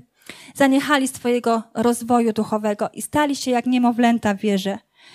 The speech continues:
I możemy o tym przeczytać w liście apostoła Pawła do Hebrajczyków, piąty rozdział,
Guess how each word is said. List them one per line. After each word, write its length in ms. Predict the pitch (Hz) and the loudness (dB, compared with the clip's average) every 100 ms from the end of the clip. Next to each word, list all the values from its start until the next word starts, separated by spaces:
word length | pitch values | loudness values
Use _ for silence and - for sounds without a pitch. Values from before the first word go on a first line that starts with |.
| - - _ - | -20 -20 _ -10
I 160 | 226 | -4
możemy 340 | 233 269 302 - | -2 -2 -2 -2
o 100 | 277 | -2
tym 160 | 302 | -2
przeczytać 640 | 285 269 311 226 - - - | -2 -4 -2 -4 -4 -8 -4
w 20 | |
liście 360 | 269 - - | -2 -2 -4
apostoła 460 | 226 254 - 247 240 | -4 -4 -2 -2 0
Pawła 300 | 269 247 240 | 0 0 0
do 220 | 233 226 | 0 -2
Hebrajczyków, 840 | - - 262 233 226 294 285 233 - | -4 -8 -4 -4 -2 -4 -2 -6 -2
piąty 360 | 269 254 247 | -2 -2 -2
rozdział, 460 | 233 233 - 233 | 0 0 0 -2